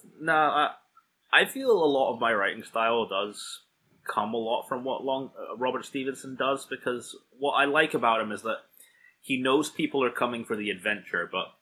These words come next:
when you read between the lines, you see all this other stuff in his stories. Like, Treasure Island, you look at it from a surface level, it's about a kid going on an adventure to find treasure and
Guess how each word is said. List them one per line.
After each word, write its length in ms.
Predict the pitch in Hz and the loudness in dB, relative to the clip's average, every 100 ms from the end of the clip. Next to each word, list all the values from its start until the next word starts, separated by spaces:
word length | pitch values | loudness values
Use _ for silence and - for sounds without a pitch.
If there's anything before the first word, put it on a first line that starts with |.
| - _ | -20 _
when 160 | 117 117 | -6 -4
you 120 | 117 | -2
read 200 | 120 127 | 0 0
between 300 | - - 127 | -2 -4 -4
the 80 | 113 | -2
lines, 400 | 107 107 92 - | -2 -2 -4 -10
you 80 | 98 | -10
see 260 | - 123 104 | -6 -4 -2
all 160 | 95 | -4
this 160 | 98 - 107 | -6 -6 -6
other 260 | 98 95 | -4 -6
stuff 440 | - - 104 82 - | -8 -4 -2 -2 -6
in 80 | 90 | -10
his 160 | 87 | -12
stories. 580 | - 104 95 82 82 - | -10 -6 -4 -4 -6 -8
Like, 180 | 90 80 _ _ _ _ _ _ | -10 -10 _ _ _ _ _ _
Treasure 340 | - 156 151 | 2 4 4
Island, 420 | 123 123 123 120 - | 4 4 2 -4 -10
you 140 | 120 | -4
look 160 | 135 151 | -4 0
at 120 | 139 | 0
it 60 | 123 | 0
from 140 | 117 | -6
a 40 | 110 | -2
surface 420 | 143 131 127 - | -2 0 -2 -2
level, 340 | 110 110 107 | -2 -2 -6
it's 120 | 107 - | -6 -4
about 260 | 101 98 | -2 -2
a 140 | - - | -6 -4
kid 300 | 135 123 - _ _ _ - - | -2 -2 -8 _ _ _ -20 -6
going 320 | 131 127 131 120 | 4 4 4 2
on 120 | 117 | 0
an 100 | 110 | -2
adventure 440 | 92 98 101 104 | 0 0 0 -2
to 100 | 92 | -4
find 320 | - 101 98 | -2 -2 -2
treasure 520 | - - 92 98 92 92 | -8 -2 -2 0 -2 -2
and 320 | 90 90 | -2 -4